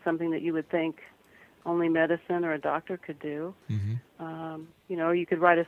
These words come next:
Speaker 1: symphony if you want, if you're a musical talent, tap into, you know, that part of you that maybe in another lifetime you were a, you know, an, a musician. So they're here to kind of help court us in a way and enchant us into being more of who we are.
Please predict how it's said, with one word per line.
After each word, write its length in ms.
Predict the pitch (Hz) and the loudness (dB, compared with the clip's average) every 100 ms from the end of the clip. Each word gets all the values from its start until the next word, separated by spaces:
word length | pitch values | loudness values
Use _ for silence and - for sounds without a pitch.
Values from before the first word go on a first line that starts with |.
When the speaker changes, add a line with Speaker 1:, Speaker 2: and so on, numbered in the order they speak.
| - | 0
Speaker 1:
symphony 540 | 175 - 180 190 208 190 | -2 0 2 2 0 -6
if 120 | - | -4
you 80 | 175 | -2
want, 180 | 170 | 0
if 100 | - | -2
you're 120 | 175 170 | -2 0
a 40 | |
musical 420 | 170 175 175 - | 2 0 -2 -6
talent, 480 | - 180 170 180 190 - - - - - - | -8 -4 0 0 -2 -6 -20 -20 -20 -20 -4
tap 220 | - 170 - | 2 2 2
into, 800 | 170 175 - 185 170 170 165 165 _ - - _ | 0 0 -2 -2 -2 -4 -6 -10 _ -20 -20 _
you 80 | - | -6
know, 220 | 165 156 | -2 0
that 200 | 156 156 | 2 0
part 280 | - - 202 | 0 4 6
of 100 | 196 | 6
you 140 | 170 165 | 2 0
that 120 | 165 | 2
maybe 300 | 175 180 180 | 4 4 4
in 80 | 170 | 4
another 300 | 165 165 160 | 2 0 2
lifetime 520 | 160 180 - 170 160 | 2 2 0 -2 -2
you 200 | 160 165 | -2 -2
were 440 | 160 202 190 151 | 0 2 2 0
a, 280 | - 147 151 - | -2 -2 -4 -10
you 80 | 156 | -8
know, 200 | 147 147 | -6 -6
an, 200 | 147 147 - - | -6 -8 -12 -10
a 60 | |
musician. 680 | 156 147 147 147 - 143 143 147 - - - - - _ - | -8 -8 -10 -12 -12 -12 -12 -14 -20 -20 -20 -20 -20 _ -4
So 80 | 185 | 2
they're 140 | 202 | 4
here 200 | 208 285 | 4 0
to 80 | 277 | 0
kind 260 | - 226 220 | 0 4 4
of 120 | 202 | 4
help 300 | - 208 - | 4 4 2
court 380 | - 196 196 196 | 0 4 4 2
us 200 | 147 151 - | -2 -2 -6
in 100 | 156 | -10
a 80 | 156 | -6
way 240 | 151 147 151 | -4 -2 -2
and 100 | 156 | -4
enchant 520 | 165 - 156 156 156 | -6 -8 -8 -6 -6
us 140 | 143 147 | -8 -6
into 360 | - 156 151 156 | -6 -6 -6 -10
being 460 | 147 156 151 147 147 - - _ | -6 -6 -6 -8 -12 -20 -20 _
more 240 | - 175 165 | -2 2 2
of 80 | 160 | -2
who 200 | 175 156 | -6 -6
we 140 | 151 | -6
are. 320 | 143 143 143 | -8 -10 -14